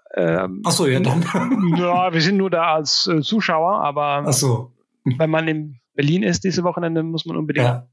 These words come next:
Speaker 1: dahin. Und am Sonntag, da und da würde ich, ähm, dabei sein, hat, ähm, m,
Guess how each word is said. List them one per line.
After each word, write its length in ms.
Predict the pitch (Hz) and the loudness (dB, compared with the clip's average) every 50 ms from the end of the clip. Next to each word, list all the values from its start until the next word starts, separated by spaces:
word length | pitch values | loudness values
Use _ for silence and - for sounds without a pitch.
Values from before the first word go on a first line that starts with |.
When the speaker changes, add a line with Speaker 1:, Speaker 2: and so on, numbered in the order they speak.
| _ _ - | _ _ -2
Speaker 1:
dahin. 1400 | 156 143 135 135 139 127 120 113 - _ - - - - - - - _ - - - 156 147 139 135 131 143 196 - _ | 0 2 2 2 2 2 0 -4 -8 _ -18 -16 -14 -14 -14 -16 -18 _ -8 -2 0 0 2 2 2 0 0 -2 -4 _
Und 420 | - 165 156 151 147 151 - - - _ _ _ _ _ _ _ | -2 0 0 2 0 -2 -4 -8 -14 _ _ _ _ _ _ _
am 240 | - 139 143 147 143 | -2 0 0 2 0
Sonntag, 960 | 135 - - - 180 185 214 247 240 - - - 143 143 165 208 220 _ - - - 151 - _ - | 2 0 0 2 2 2 2 2 0 0 0 0 0 0 0 -2 -4 _ -12 -4 -4 -4 -4 _ -4
da 140 | 185 196 220 | -2 -2 0
und 160 | 208 180 180 | 0 0 0
da 120 | 208 220 202 | 0 0 0
würde 160 | 196 180 175 | 0 0 -2
ich, 260 | 160 - - - - - | -2 -4 -6 -6 -6 -4
ähm, 540 | - - - - 170 170 170 165 165 165 - | -2 -2 -2 -2 -4 -6 -8 -10 -12 -10 -8
dabei 300 | - 156 151 143 143 147 | -6 -2 0 2 2 2
sein, 400 | 139 - 147 139 143 147 143 - _ - - - - - - - - - _ | 2 2 2 2 2 2 0 -2 _ -16 -16 -14 -14 -14 -14 -16 -18 -18 _
hat, 240 | - - 160 156 160 - _ - - - - - | -2 0 0 0 0 -4 _ -4 -4 -4 -2 0
ähm, 520 | 196 170 170 175 175 170 165 165 165 160 _ _ _ - _ _ _ _ _ - _ _ _ _ _ _ _ _ - - | -2 0 0 0 0 0 0 0 0 -2 _ _ _ -20 _ _ _ _ _ -20 _ _ _ _ _ _ _ _ -12 -6
m, 640 | - 165 151 151 151 147 147 143 143 143 147 143 | -2 0 0 0 0 0 -2 -4 -6 -8 -10 -10